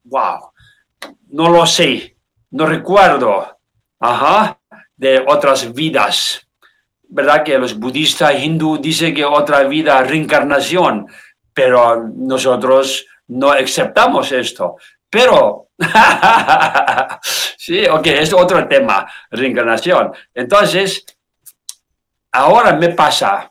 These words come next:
mal. Si no depende de otras vidas, entonces, ¿por qué pasa mal ahora? ¿Qué has hecho? Tu hermano bien, tú mal. ¿Por qué?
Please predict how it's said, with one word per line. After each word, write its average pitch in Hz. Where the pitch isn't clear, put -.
mal. 117
Si -
no 214
depende 202
de 180
otras 175
vidas, 156
entonces, 131
¿por -
qué 208
pasa 156
mal 139
ahora? 139
¿Qué 190
has 190
hecho? 202
Tu 147
hermano 202
bien, 135
tú 202
mal. 123
¿Por -
qué? -